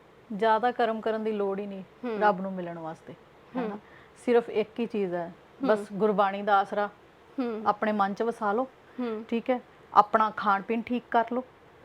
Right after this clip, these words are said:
Speaker 1: ਡੇਰੇ ਸਾਰੇ ਹੀ ਬੁਰੇ ਨਹੀਂ ਹੋ ਸਕਦੇ, ਹੈ ਨਾ?
Speaker 2: ਹੂੰ।
Speaker 1: ਕਿਉਂਕਿ ਡੇਰਿਆਂ ਦਾ ਨਾਮ ਤੇ ਡੇਰੇ ਕਰ ਦਿੱਤਾ ਗਿਆ। ਵੈਸੇ ਡੇਰੇ ਨਹੀਂ ਸਨ ਨਾਮ, ਇਹ ਹੈ
Speaker 2: ਹੂੰ।
Speaker 1: ਤਾਂ ਧਰਮਸ਼ਾਲਾ ਹੀ ਸਨ,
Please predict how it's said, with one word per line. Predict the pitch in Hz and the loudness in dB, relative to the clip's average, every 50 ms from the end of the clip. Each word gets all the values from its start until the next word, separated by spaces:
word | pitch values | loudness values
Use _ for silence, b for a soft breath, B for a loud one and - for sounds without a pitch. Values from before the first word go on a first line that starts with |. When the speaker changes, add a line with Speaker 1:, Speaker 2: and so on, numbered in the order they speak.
| - - 220 | -20 -14 -10
Speaker 1:
ਡੇਰੇ | 190 170 151 175 202 202 208 208 208 220 247 262 262 262 262 262 262 262 262 - - - | -8 -4 2 4 6 8 8 8 6 6 4 4 4 4 4 4 2 2 0 -2 -4 2
ਸਾਰੇ | - 220 208 202 226 | 2 2 4 2 0
ਹੀ | 262 | -2
ਬੁਰੇ | 254 220 214 196 202 214 | -2 -2 0 0 0 0
ਨਹੀਂ | 220 226 | 0 -2
ਹੋ | 202 226 208 | -2 -2 -2
ਸਕਦੇ, | - 202 180 170 190 180 196 262 - - - - - - - - | 0 -2 -4 -4 -4 -6 -6 -8 -10 -14 -20 -20 -20 -10 -2 0
ਹੈ | 196 208 | 0 0
ਨਾ? | 262 | 0
Speaker 2:
ਹੂੰ। | 220 214 208 208 B B B - | -2 -2 -4 -8 B B B 2
Speaker 1:
ਕਿਉਂਕਿ | - 262 247 269 285 | 4 4 6 6 4
ਡੇਰਿਆਂ | 214 247 247 240 233 262 277 294 | 4 6 6 6 6 4 2 2
ਦਾ | 285 311 | 0 0
ਨਾਮ | 285 269 233 220 233 240 240 | 2 2 2 2 2 0 0
ਤੇ | 226 285 | 0 0
ਡੇਰੇ | 233 208 233 214 214 262 | 2 6 6 6 6 4
ਕਰ | 269 - - - 226 220 226 | 0 2 6 6 6 6 6
ਦਿੱਤਾ | 202 247 - - - 214 196 | 0 -4 -2 2 2 2 4
ਗਿਆ। | 185 185 202 | 4 2 2
ਵੈਸੇ | 233 247 247 285 | 2 4 2 4
ਡੇਰੇ | 220 254 233 233 254 269 | 4 6 6 6 4 2
ਨਹੀਂ | 262 311 320 | 2 0 0
ਸਨ | - 285 233 | 0 0 0
ਨਾਮ, | 208 196 196 208 240 269 B B B B B B B | 2 2 0 0 0 -2 B B B B B B B
ਇਹ | 277 | 6
ਹੈ | 262 262 262 254 | 8 8 8 6
Speaker 2:
ਹੂੰ। | 240 | 6
Speaker 1:
ਤਾਂ | 302 294 - | 2 0 0
ਧਰਮਸ਼ਾਲਾ | 302 254 240 214 - 208 196 190 196 | 0 0 0 0 0 0 2 2 0
ਹੀ | 196 | -2
ਸਨ, | 190 - 175 165 | -2 -4 -8 -10